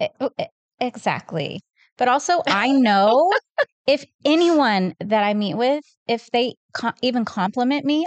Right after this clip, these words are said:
Speaker 1: on what I am wearing, then it makes me feel good and I know I did a good job or
Speaker 2: I d-,
Speaker 1: great.
Speaker 2: I'm
Speaker 1: <laughs>
Speaker 2: so glad you brought that up
Speaker 1: <laughs>
Speaker 2: 'cause I think there are ways to compliment people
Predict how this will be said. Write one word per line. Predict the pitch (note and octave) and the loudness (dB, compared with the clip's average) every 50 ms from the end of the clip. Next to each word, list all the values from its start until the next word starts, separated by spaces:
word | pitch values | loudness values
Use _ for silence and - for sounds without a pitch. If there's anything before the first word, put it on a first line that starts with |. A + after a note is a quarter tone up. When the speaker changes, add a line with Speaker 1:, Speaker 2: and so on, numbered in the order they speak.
| - | -2
Speaker 1:
on | - G#3+ A3 G#3 | -2 -2 -2 0
what | G3+ G3+ G3+ G3 | 0 0 0 0
I | G3 F#3+ | -2 -2
am | - - F3+ F#3 G3 G#3 | -2 -2 -2 -2 -2 0
wearing, | A#3 B3+ C#4 C#4+ D4+ E4 E4+ F4 - _ _ _ _ _ _ _ | 0 0 0 0 0 -2 -2 -4 -8 _ _ _ _ _ _ _
then | - G3+ A#3+ A#3 - | -4 -2 -2 -2 0
it | - B3+ | -2 -2
makes | B3+ C#4 C#4+ C#4 - - | 0 -2 -2 -4 -4 -4
me | D4 D4+ | -4 -2
feel | - - G#4+ A4+ F4 | -2 -2 -2 -2 0
good | B3 A3 G3 F3 F3+ | 2 2 2 2 0
and | F#3 F3+ F#3+ | -2 -4 -2
I | G3 G3+ | -2 -2
know | G#3+ A3 A#3 | -2 -2 -2
I | A#3+ A#3+ | -2 -2
did | B3 C#4+ C4+ | -2 -4 -4
a | C4 | -2
good | C#4 C#4+ - | -4 -4 -2
job | D#4+ D#4+ D#4 C4+ A3+ F#3 G3 | 0 0 2 2 0 0 0
or | F#3+ G3 F3+ D#3+ E3+ F#3+ G3+ - _ _ _ _ | 0 0 0 0 -2 -4 -8 -12 _ _ _ _
Speaker 2:
I | - A#3 | -4 -4
d-, | G#3+ - - - _ | -4 -6 -12 -12 _
Speaker 1:
great. | - G#4 B4 F4+ | 0 0 2 2
Speaker 2:
I'm | A3 A#3 B3 C4 - - D4 E4 | 2 0 0 -2 -2 -2 -2 -2
Speaker 1:
<laughs> | - - | -4 -6
Speaker 2:
so | - - - - - - G#3 G3 G#3 G#3+ | -8 -8 -8 -6 -2 2 2 4 4 2
glad | G#3 G#3 G3+ G3+ G3 G3 | 0 0 0 0 0 0
you | F#3+ G3 F3+ | -2 -4 -2
brought | F3+ E3+ D3 E3+ - - | -2 -2 -2 -2 -4 -4
that | F#3+ E3+ D#3+ | -4 -2 -2
up | D#3+ D3+ E3+ G3 A#3 - - _ _ | -2 0 0 0 -2 -2 -6 _ _
Speaker 1:
<laughs> | _ _ _ - | _ _ _ -10
Speaker 2:
'cause | A3 G3+ G3 | -4 -2 -2
I | F3+ F3 | -2 0
think | F3+ G3 G3 F#3 | -2 -4 -4 -2
there | - F#3 F3 E3+ | 0 0 0 0
are | C#3+ C#3 E3+ D#3+ D#3+ D#3+ | 0 0 0 0 -2 -2
ways | D#3+ D3 D3 D3 D#3 F#3+ - - - | -4 -4 -4 -4 -6 -8 -8 -10 -10
to | A3+ | -10
compliment | - - A3 G#3+ - A#3 A#3 A3+ A3+ A#3 | -8 -8 -8 -8 -6 -6 -6 -6 -6 -8
people | - A#3 A#3+ - B3 B3+ C#4+ D#4 D#4 | -8 -8 -8 -4 -4 -2 -2 -4 -4